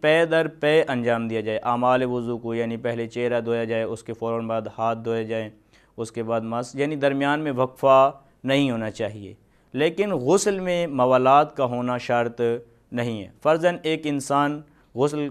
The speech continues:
کر رہا ہے، غسل ترتیبی کر رہا ہے، تو سر اور گردن مکمل دھو لیتا ہے، اس کے بعد کچھ وقفہ کر لیتا ہے یا پانی ختم ہو جاتا ہے فرضاً، تو کچھ دیر بعد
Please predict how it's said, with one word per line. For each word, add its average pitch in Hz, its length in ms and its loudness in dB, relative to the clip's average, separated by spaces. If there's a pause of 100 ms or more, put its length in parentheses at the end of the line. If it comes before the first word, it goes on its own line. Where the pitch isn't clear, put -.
کر 127 180 2
رہا 131 340 6
ہے، 131 200 2
غسل 120 280 -4
ترتیبی 123 420 -4
کر 123 180 0
رہا 120 220 0
ہے، 127 140 0 (420)
تو 131 380 0
سر 151 400 6
اور 135 140 2
گردن 131 380 0
مکمل 131 520 -2
دھو 143 120 6
لیتا 143 340 2
ہے، 127 180 0 (400)
اس 143 160 0
کے 135 140 -4
بعد 131 240 4 (160)
کچھ 131 260 -6
وقفہ 131 280 0
کر 127 220 2
لیتا 117 320 -2
ہے 113 180 -2 (180)
یا 117 120 -2
پانی 120 340 -2
ختم 127 340 -4
ہو 120 100 -2
جاتا 117 340 -2
ہے 113 40 -6 (280)
فرضاً، 120 400 -4 (420)
تو 147 200 2
کچھ 190 320 0
دیر 170 260 0
بعد 160 580 8